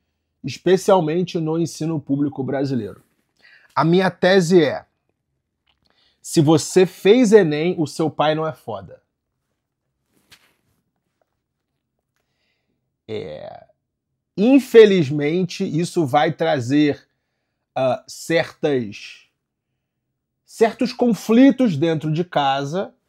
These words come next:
mas durante os próximos minutos desse vídeo, eu vou te provar que o pai que deixa barra empurra o filho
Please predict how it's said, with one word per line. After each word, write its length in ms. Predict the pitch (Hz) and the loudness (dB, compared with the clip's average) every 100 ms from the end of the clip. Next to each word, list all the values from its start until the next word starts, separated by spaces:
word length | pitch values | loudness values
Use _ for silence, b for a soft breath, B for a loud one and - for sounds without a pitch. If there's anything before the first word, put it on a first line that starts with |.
| _ _ _ _ | _ _ _ _
mas 280 | 135 196 165 | 2 4 6
durante 400 | 196 190 208 202 | 8 6 4 0
os 100 | - | -6
próximos 560 | - 208 254 262 262 226 | 2 6 6 4 0 0
minutos 460 | 226 202 196 170 | 0 0 -2 -2
desse 280 | 160 175 190 | -2 -2 -4
vídeo, 520 | 156 139 143 147 170 _ _ _ _ 165 | -4 -2 -2 -2 -6 _ _ _ _ 6
eu 220 | 185 180 | 6 6
vou 260 | 151 208 | 6 6
te 140 | - 233 | 4 -2
provar 760 | - 220 196 143 147 170 - - | 6 6 6 2 0 0 -2 -8
que 360 | 147 139 180 _ _ _ _ _ _ _ _ _ _ _ _ 190 | -2 0 -2 _ _ _ _ _ _ _ _ _ _ _ _ 0
o 140 | 160 - _ - | 0 0 _ 6
pai 720 | 175 185 220 240 254 285 311 _ _ _ _ - | 10 12 12 10 8 -2 -10 _ _ _ _ -8
que 420 | - 196 156 - _ 139 | 2 4 4 2 _ -6
deixa 960 | 123 127 214 240 269 247 - 262 254 | 0 8 10 10 6 0 0 4 4
barra 680 | 147 131 175 170 135 127 120 | 2 0 2 2 0 -4 -6
empurra 640 | 180 190 - - 240 277 233 | -4 -4 -4 -2 0 2 2
o 140 | 220 | 2
filho 640 | - - 180 160 127 120 | -2 -6 -2 -2 -2 -6